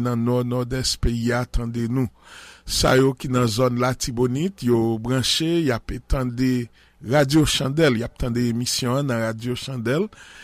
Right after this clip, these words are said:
E nou salye yo. Radio Chandelle, se cent six point un F M, nan zòn Latibonite la. E zòn Verrette, n ap salye konpatriyòt Paul-André Garçonnet, tout ekip Radio Chandelle la ki fè sa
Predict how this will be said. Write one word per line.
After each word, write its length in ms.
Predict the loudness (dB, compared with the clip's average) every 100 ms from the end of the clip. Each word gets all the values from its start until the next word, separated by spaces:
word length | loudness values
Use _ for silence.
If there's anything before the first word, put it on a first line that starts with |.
| -20 -20 -4
E 320 | 0 2 2
nou 220 | 2 0
salye 480 | 0 0 2 2 4
yo. 160 | 4 2 0 -8 -6 -4
Radio 280 | -4 0 0
Chandelle, 440 | -2 -2 -2 -2
se 160 | -4 -2
cent 320 | -2 -2 -2
six 340 | -2 -2 -4
point 260 | -4 -6 -6 -4
un 200 | -6 -6 _ -20 -20 _ _
F 300 | -2 -2 -6 _
M, 420 | 0 0 -2 -10 -20 _ _ _
nan 200 | -6 -4
zòn 240 | 0 0 2
Latibonite 760 | -4 -6 -4 -2 -2 -6 -4
la. 100 | -4 -4 _ _ -20 -20 -20 -20 _ -6
E 160 | -2 -2
zòn 300 | 0 0 0
Verrette, 640 | 0 2 4 2 2 -8 -8 -18 -12
n 80 | -8
ap 240 | -8 _ -6 -4 -4
salye 540 | -4 -4 -2 0 -2
konpatriyòt 640 | -2 -4 -2 -4 -4 -8 0
Paul-André 460 | 0 2 -2 -4 -4
Garçonnet, 720 | -4 -4 -4 -2 2 2 0 -12 -20 -20 _ _
tout 300 | 4 4 2 -4
ekip 480 | -4 -4 -6 -4 0
Radio 360 | 0 0 -2
Chandelle 460 | -2 -6 -4 -2 -2
la 100 | -4
ki 220 | -6 -10
fè 180 | -6 -6
sa 240 | -4 -4